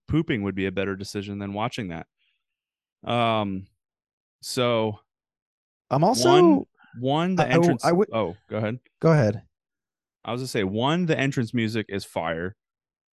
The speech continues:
Speaker 1: Uh, two, very unexpected. I don't know why I said one to begin with,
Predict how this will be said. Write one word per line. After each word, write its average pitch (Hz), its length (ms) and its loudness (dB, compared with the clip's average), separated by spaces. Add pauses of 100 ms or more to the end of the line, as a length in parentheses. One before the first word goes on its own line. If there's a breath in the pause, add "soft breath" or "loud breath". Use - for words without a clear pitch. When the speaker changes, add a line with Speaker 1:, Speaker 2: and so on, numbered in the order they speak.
(400)
Speaker 1:
Uh, 101 440 -2 (2000)
two, 156 560 -2 (500)
very 127 340 -2
unexpected. 110 640 -6 (380 soft breath)
I 123 80 -2
don't 143 160 -2
know 139 120 -2
why 123 220 -2
I - 20 -2
said 117 240 -4
one 101 300 -4
to 110 100 -14
begin 98 280 -6
with, 113 200 -6